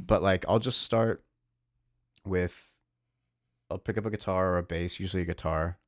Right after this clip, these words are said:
every once in a while a keyboard or whatever, but, and then I'll just start playing and I go, "Okay, this is the structure," and then I just build upon that. But even within that, there's just,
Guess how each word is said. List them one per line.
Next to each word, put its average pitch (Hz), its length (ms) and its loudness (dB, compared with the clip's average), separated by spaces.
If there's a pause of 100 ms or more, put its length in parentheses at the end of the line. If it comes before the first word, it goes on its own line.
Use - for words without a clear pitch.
(100)
every 95 140 -2
once 90 180 -4
in 90 40 -10
a - 20 -6
while 85 80 -6
a 85 40 -8
keyboard 87 440 -6
or 85 80 -2
whatever, 85 320 -2
but, 87 220 -4 (420)
and 95 80 0
then 98 80 6
I'll 98 60 6
just 101 100 0
start 92 240 0
playing 95 300 6
and 98 80 6
I 95 40 6
go, 95 100 4
"Okay, 92 200 2
this 90 260 2
is 120 100 0
the 127 60 0
structure," 98 600 0
and 95 80 -2
then 95 80 4
I 90 40 2
just 87 140 -4
build 95 160 2
upon 90 240 2
that. 90 220 0
But - 160 2 (1120)
even 113 220 8
within 113 280 6
that, 80 200 2
there's 104 180 4
just, - 300 0